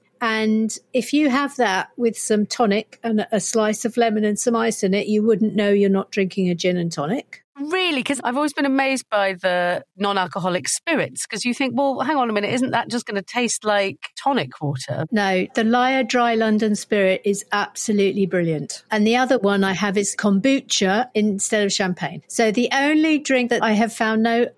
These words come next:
Speaker 1: non-alcoholic substitute for that is nice is wine. They, they haven't got there yet with wine. But if you fancy Prosecco or champagne, just have a glass of,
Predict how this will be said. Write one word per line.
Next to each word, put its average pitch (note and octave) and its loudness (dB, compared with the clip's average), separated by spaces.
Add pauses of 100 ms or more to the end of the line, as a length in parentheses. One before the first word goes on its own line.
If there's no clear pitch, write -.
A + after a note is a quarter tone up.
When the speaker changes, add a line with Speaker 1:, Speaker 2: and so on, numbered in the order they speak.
(120)
Speaker 1:
non-alcoholic G#3 0
substitute G3 0
for G3 2
that F#3 -2
is F#3+ -2
nice F3+ 2
is F#3+ 0
wine. E3 2 (140)
They, G3 2
they G3+ 2
haven't G3 0
got F#3+ 0
there F3 2
yet E3+ 2
with F#3+ -2
wine. E3+ 2 (160)
But G3+ 0
if A3 -2
you A3 2
fancy - 0
Prosecco G#3+ 0
or G#3 2
champagne, F#3 0
just - -4
have G#3 0
a G#3 2
glass G3 2
of, F#3 -2